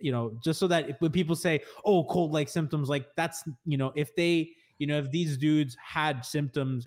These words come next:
and they did a P C R test for covid, those tests, especially when you have symptoms, are really accurate. You know, they're less accurate sometimes. I mean, they're still always, like, in the ninetieth percentile. But, you know, once you have symptoms and you test negative, you know, your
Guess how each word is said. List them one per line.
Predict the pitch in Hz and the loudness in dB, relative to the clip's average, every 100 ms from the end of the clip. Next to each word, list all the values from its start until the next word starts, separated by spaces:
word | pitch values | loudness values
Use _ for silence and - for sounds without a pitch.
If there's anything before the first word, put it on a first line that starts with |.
| - | -4
and | 127 | 0
they | 123 | 0
did | 123 139 | 0 -2
a | 127 | -2
P | - 139 | -4 -6
C | - 131 | -2 0
R | 127 | 0
test | - 123 - | -2 -4 -4
for | 123 | -8
covid, | - 123 120 117 - _ _ - | -2 0 0 -2 -4 _ _ 0
those | 151 - | 0 -2
tests, | - 143 131 - 143 | -2 -2 -4 -10 -10
especially | - - - _ 160 - 156 | -10 -16 -20 _ -4 -2 0
when | 143 135 | 0 2
you | 139 | 2
have | 120 - | 0 -2
symptoms, | 139 131 135 135 - - - | -4 -2 -4 -4 -10 -20 -4
are | 123 | 0
really | 123 131 123 | 0 2 2
accurate. | 120 123 139 135 135 - | 2 0 0 0 -2 -4
You | 151 | -2
know, | 131 117 | -2 -2
they're | 120 | -2
less | 123 123 | -2 -2
accurate | 120 120 127 120 - | -4 -2 -2 -2 -4
sometimes. | - 123 127 120 117 117 | -6 -4 -2 -2 -2 -6
I | _ _ 139 | _ _ -4
mean, | 135 | -2
they're | |
still | 123 139 | 0 0
always, | 120 113 107 - | 2 0 -2 -6
like, | 107 - | -8 -4
in | 123 | -4
the | 113 | -2
ninetieth | 110 110 107 | -4 -4 -8
percentile. | 117 135 123 113 107 | -8 -6 -2 -2 -2
But, | 110 - _ _ | -6 -8 _ _
you | 156 | 0
know, | |
once | 151 202 214 | 2 2 4
you | 208 | 2
have | 165 | 2
symptoms | - 165 165 143 123 123 | 2 0 2 0 -2 -2
and | 131 | 0
you | 135 | 0
test | 123 131 139 | 0 -2 0
negative, | 123 117 110 - | 0 0 -2 -2
you | 127 | -2
know, | 110 | -2
your | 110 | -2